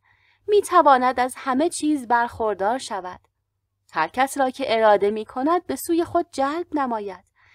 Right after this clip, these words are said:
برای او جوانهای زیبا کم نیست. تمام پسران زیبای مصر آرزو می‌کنند که با کلئوپاترا دوست شوند، ولی هیچ یک از آنها نظری به جانب من نمی‌اندازند،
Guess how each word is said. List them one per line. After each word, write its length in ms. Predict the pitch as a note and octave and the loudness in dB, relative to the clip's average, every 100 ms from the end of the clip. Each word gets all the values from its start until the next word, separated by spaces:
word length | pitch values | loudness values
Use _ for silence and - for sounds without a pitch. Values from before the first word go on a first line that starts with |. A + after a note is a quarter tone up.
| - _ | -20 _
برای 320 | G4 F#4+ F#4 D4 | -6 -2 2 2
او 160 | E4 | 2
جوانهای 680 | F4 B3+ A3+ A3+ A3+ D4+ D#4+ | 2 2 4 2 0 -4 -4
زیبا 320 | A#3+ A3 A3 | -4 -6 -6
کم 340 | C#4 - C4+ C#4+ | -6 -8 -6 -6
نیست. 500 | C4 G3 - - _ _ _ _ _ _ _ _ - | -6 -8 -14 -20 _ _ _ _ _ _ _ _ -4
تمام 460 | B3 G#3+ B3 D4 | 0 4 4 4
پسران 720 | D#4 D4+ C#4+ C4 B3+ D4 E4 | 0 -6 0 2 4 4 2
زیبای 480 | C#4+ C#4+ C4 D#4 E4+ | 2 2 2 2 2
مصر 480 | C#4+ D#4 F4 - - | 0 0 -2 -4 -4
آرزو 500 | - C#4+ C#4 C4 D#4 | 0 0 0 0 0
می‌کنند 600 | E4 D#4 - C4+ A#3+ A3 | 2 0 -4 -6 -4 -6
که 120 | A3 | -8
با 160 | G3+ G3+ | -4 -4
کلئوپاترا 800 | - C4 A#3+ B3+ - D4+ - F4+ | -4 -8 -4 -4 -6 -12 -6 -6
دوست 440 | - C#4+ E4+ - | -6 -8 -10 -12
شوند، 500 | - A#3+ G3 F#3 G#3+ _ _ _ _ _ _ _ - | -12 -10 -10 -16 -20 _ _ _ _ _ _ _ -4
ولی 260 | F4 D4 | 0 0
هیچ 380 | A#3 C4+ D4+ - | -2 -2 -2 -4
یک 160 | A#3 A3 | -12 -4
از 180 | G3+ F#3 | -4 -2
آنها 640 | G3 G3+ A3 B3 C4+ C#4+ | -4 -6 -6 -2 0 0
نظری 540 | B3 F#3+ G3 C#4 E4+ | 0 0 2 0 0
به 140 | C4+ B3+ | -4 -4
جانب 380 | B3 A#3+ D4+ | -2 -2 -2
من 320 | E4 A#3+ C4 D#4 | -2 -2 0 2
نمی‌اندازند، 960 | D4 C#4 C4+ G3 F#3 E3 E3+ E3+ - | 0 0 -2 -4 -6 -8 -12 -16 -18